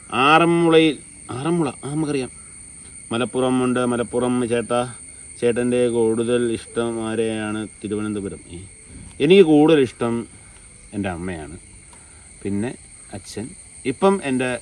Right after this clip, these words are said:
ഏറ്റവും ഇഷ്ടമെന്ന് പറഞ്ഞാൽ എൻ്റെ ഇഷ്ടങ്ങളനുസരിച്ച് എൻ്റെ കൂടെ നിൽക്കുന്നൊരു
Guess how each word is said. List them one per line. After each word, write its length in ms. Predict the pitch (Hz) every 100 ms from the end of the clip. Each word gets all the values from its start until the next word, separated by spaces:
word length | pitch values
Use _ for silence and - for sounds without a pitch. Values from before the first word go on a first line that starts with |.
| - 113
ഏറ്റവും 320 | 107 - 127 123
ഇഷ്ടമെന്ന് 320 | - 110 113 110
പറഞ്ഞാൽ 180 | 101 107
എൻ്റെ 120 | 113
ഇഷ്ടങ്ങളനുസരിച്ച് 680 | - - 151 135 120 143 127 123
എൻ്റെ 120 | 117
കൂടെ 140 | 110 110
നിൽക്കുന്നൊരു 440 | 101 110 104 101